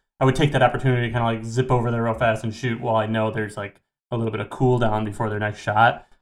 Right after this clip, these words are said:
But I certainly didn't go out of the way to put myself in that danger. Like, I, I was pretty quick to adopt the strategy of, like, if I don't have to shoot at this guy, I'm not gonna put myself behind him.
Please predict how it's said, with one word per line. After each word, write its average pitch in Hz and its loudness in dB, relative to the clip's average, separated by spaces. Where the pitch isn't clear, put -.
But 117 4
I 110 -2
certainly 147 4
didn't 127 4
go 123 8
out 113 12
of 113 4
the 113 2
way 110 2
to 98 -4
put 113 4
myself 107 0
in 107 -2
that 104 0
danger. 104 -4
Like, 113 -2
I, 113 2
I 123 2
was 127 4
pretty 123 4
quick - 0
to 120 0
adopt 107 4
the 107 -2
strategy 110 -2
of, 101 -6
like, 101 -6
if - -10
I 143 8
don't 143 6
have 151 6
to - -10
shoot 120 0
at 113 -2
this 113 -6
guy, 110 2
I'm 110 0
not 113 0
gonna 113 -2
put 117 -2
myself 110 -2
behind 110 0
him. 110 -8